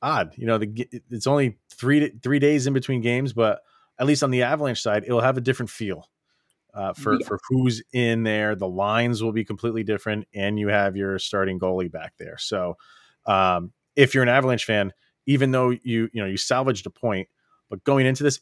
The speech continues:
Speaker 1: if those guys are back, and again, we haven't got word that they are a hundred percent back,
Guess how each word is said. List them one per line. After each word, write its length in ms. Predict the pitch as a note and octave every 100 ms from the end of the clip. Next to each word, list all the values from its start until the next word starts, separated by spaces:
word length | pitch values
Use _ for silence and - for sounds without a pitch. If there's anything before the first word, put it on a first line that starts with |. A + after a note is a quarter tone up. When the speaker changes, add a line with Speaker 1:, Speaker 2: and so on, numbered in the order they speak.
| -
Speaker 1:
if 220 | F3+ -
those 220 | F3+ D#3+
guys 200 | E3+ D#3+
are 40 | D#3
back, 240 | E3 A#2+
and 80 | A2
again, 180 | D3 A2+
we 80 | G2
haven't 260 | A#2+ A#2+
got 120 | A#2
word 200 | A#2 B2
that 140 | A2+ -
they 100 | A2+
are 80 | G#2
a 40 |
hundred 220 | A#2 G#2+
percent 320 | G#2+ - F2+
back, 380 | B2+ A2+ F2+ -